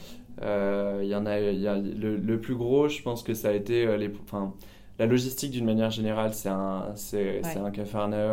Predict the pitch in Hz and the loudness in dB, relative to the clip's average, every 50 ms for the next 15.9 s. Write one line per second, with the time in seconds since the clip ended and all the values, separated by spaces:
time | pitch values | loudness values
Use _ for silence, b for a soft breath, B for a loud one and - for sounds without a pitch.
0 | 110 110 104 101 101 98 95 95 95 - 98 98 - - 110 110 110 113 113 117 | 2 0 0 0 -2 -2 -2 -4 -4 -6 -6 -6 -6 -6 -4 -2 0 0 0 0
1 | 120 117 107 101 101 - - 101 98 98 98 - 101 98 98 101 98 101 107 107 | 0 -2 -2 -2 -4 -4 -4 -2 -2 -2 -2 -4 -6 -6 -4 -4 -6 -4 -4 -2
2 | 107 107 107 107 107 104 98 98 92 92 92 92 90 92 98 98 - - 110 104 | -2 -2 0 0 0 0 0 0 -2 -2 -4 -4 -4 -4 -6 -6 -6 -4 -4 -4
3 | 104 101 107 113 113 117 113 107 104 104 101 98 101 - - 107 104 101 - 110 | -2 -2 -2 -2 0 0 0 -2 -2 -2 -2 -2 -4 -4 -4 -4 -4 -4 -4 -6
4 | 110 - - - - - 101 101 101 101 - - - - B B B B B B | -6 -6 -8 -10 -10 -8 -8 -8 -8 -8 -10 -10 -10 -10 B B B B B B
5 | B B B B B - 90 101 98 98 95 98 95 95 95 95 92 92 92 95 | B B B B B -6 -2 0 2 2 4 2 2 2 0 0 -2 -2 -2 -2
6 | 95 95 92 92 92 92 - 104 - 85 85 - - - 98 - - 110 104 - | -2 -2 -2 -4 -4 -6 -8 -8 -8 -8 -8 -8 -6 -8 -8 -6 -6 -8 -4 -4
7 | 104 98 98 - 101 101 104 107 107 101 98 98 95 92 92 92 90 90 - - | -4 -4 -4 -4 -2 0 0 0 0 0 -2 -2 -2 -2 -4 -6 -8 -8 -10 -10
8 | - - - - B B B B B B B B B - - - 101 98 - 117 | -10 -10 -12 -14 B B B B B B B B B -14 -10 -10 -8 -6 -6 -4
9 | 107 120 117 - 113 104 101 - 110 107 113 120 120 113 - 110 101 92 101 98 | -2 -4 -2 -2 -4 -4 -2 -2 -2 0 0 0 0 -2 -2 -4 -2 -2 -2 -4
10 | 95 - 104 104 110 113 110 107 101 101 98 101 101 101 98 101 104 - - 104 | -2 0 0 0 2 2 2 2 2 0 0 0 0 -2 -2 -2 -4 -4 -2 -2
11 | 101 101 104 104 107 98 - - - - 117 113 - - 131 127 127 127 113 85 | -2 -2 0 -2 0 0 0 -2 -2 -6 -8 -8 -6 -2 0 2 2 2 2 0
12 | 98 101 - 95 98 98 - 90 85 76 69 73 76 - - - 101 104 104 - | -2 -4 -4 -6 -6 -4 -4 -4 -4 -4 -4 -6 -6 -8 -6 -6 -6 -6 -6 -6
13 | - 104 104 107 104 101 - 110 110 110 104 104 104 104 104 104 104 104 - 107 | -8 -6 -4 -4 -4 -4 -4 -4 -4 -2 -4 -4 -4 -4 -4 -4 -4 -4 -4 -4
14 | 104 104 107 110 110 107 104 104 104 101 101 101 104 101 95 101 101 - - - | -2 -2 0 0 0 0 -2 -2 0 0 0 0 0 0 0 -2 -2 -4 -4 -4
15 | 110 107 107 101 - - 107 104 104 104 113 117 117 117 110 120 - - | -2 -2 -4 -4 -4 -4 -4 -2 -2 -2 -2 -2 -2 -2 -4 -4 -4 -6